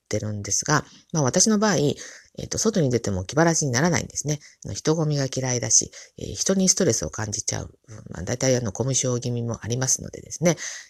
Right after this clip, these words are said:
えー、なので、えっと、外出はせずに今日は一日家で過ごそうと思っております。まあ、その方がね、楽しいですよね。はい。誰に気兼ねもなく、自分のね、あの、好きなことができますので。はい。ということでね、あの、朝から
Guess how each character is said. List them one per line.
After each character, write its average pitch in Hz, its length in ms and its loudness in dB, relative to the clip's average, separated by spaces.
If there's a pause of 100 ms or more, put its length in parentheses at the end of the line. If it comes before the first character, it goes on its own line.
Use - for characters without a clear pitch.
え 117 140 -6
ー、 113 40 -6
な 131 120 -4
の 113 100 -4
で、 151 200 4 (200)
え - 120 -16
っ - 60 -12
と、 - 140 -8
外 120 200 2
出 - 260 -2
は 104 60 -2
せ 143 100 4
ず 135 120 0
に 92 80 0
今 - 60 -10
日 123 120 -4
は 85 80 -2
一 - 140 0
日 190 180 4
家 190 120 6
で 180 120 4
過 - 120 0
ご 143 120 0
そ 139 140 4
う - 40 -2
と - 240 -2 (640)
思 123 140 -2
っ 120 40 2
て - 260 -2
お 87 60 -2
り 127 80 0
ま 165 80 4
す。 - 120 2
ま 120 60 -2
あ、 - 20 -6
そ 127 100 0
の 170 80 4
方 208 140 6
が - 100 2
ね、 120 140 2
楽 131 180 -2
し 233 140 4
い 196 40 4
で 143 100 -2
す - 120 4
よ - 60 -6
ね。 180 260 2 (220)
は 113 180 0
い。 101 60 -2
誰 127 160 2
に 175 120 2
気 175 140 0
兼 147 100 6
ね 147 80 4
も 131 120 2
な 117 100 0
く、 - 220 0 (280)
自 113 60 0
分 113 160 0
の 104 80 -2
ね、 196 160 6 (320)
あ - 40 -8
の、 - 80 -8
好 76 80 -8
き - 200 4
な 226 100 6
こ - 80 0
と - 120 -2
が - 160 -14 (160)
で - 80 -10
き 110 100 -2
ま 104 80 -4
す - 140 2
の - 80 -14
で。 - 80 -12 (220)
は - 120 -2
い。 - 80 0 (1500)
と 247 60 8
い - 20 10
う - 20 -14
こ 311 60 4
と 285 100 8
で 170 60 8
ね、 - 200 2
あ 123 60 -4
の、 120 100 -2
朝 - 200 4
か 50 80 2
ら - 160 -2